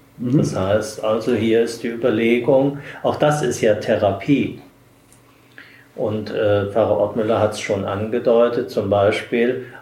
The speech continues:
Speaker 2: ob eine Magensonde gelegt werden
Speaker 1: Mhm.
Speaker 2: soll oder nicht. Und damit die Möglichkeit da ist, kontinuierlich und relativ situationsunabhängig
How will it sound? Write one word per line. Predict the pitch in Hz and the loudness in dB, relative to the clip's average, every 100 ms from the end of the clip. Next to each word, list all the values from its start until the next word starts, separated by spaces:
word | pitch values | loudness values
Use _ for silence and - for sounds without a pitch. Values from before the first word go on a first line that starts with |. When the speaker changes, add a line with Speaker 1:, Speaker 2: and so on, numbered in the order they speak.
| - | -4
Speaker 2:
ob | 117 - - | -4 -4 -2
eine | 113 113 117 117 - - | 0 4 4 2 -2 -10
Magensonde | 120 110 131 143 123 120 95 92 87 | -6 -2 0 0 0 2 0 0 -4
gelegt | 87 95 90 90 - - | -4 -4 -2 -4 -6 -8
werden | 95 90 123 | -2 0 2
Speaker 1:
Mhm. | 151 | 2
Speaker 2:
soll | - 90 98 | 0 -2 -4
oder | - 98 92 | -6 -6 -8
nicht. | 90 87 - - - - | -8 -10 -14 -18 -20 -10
Und | 117 | -2
damit | 101 101 110 110 - | 0 2 2 0 -4
die | |
Möglichkeit | 101 107 107 117 107 - 104 101 | -2 -2 -2 -4 -4 0 0 2
da | 95 95 | 0 2
ist, | 113 117 - | 2 0 -4
kontinuierlich | 110 113 131 113 110 - 107 117 110 123 123 - - - | -2 -2 0 -2 -2 0 2 2 4 2 0 -10 -16 -14
und | 120 98 | -8 0
relativ | 107 113 - 113 - | 2 2 0 -4 -4
situationsunabhängig | 113 107 110 98 - 107 104 95 117 110 113 110 - 117 120 120 120 | -8 0 0 0 -2 -2 -2 -6 -6 -2 -2 -2 -2 0 2 0 -4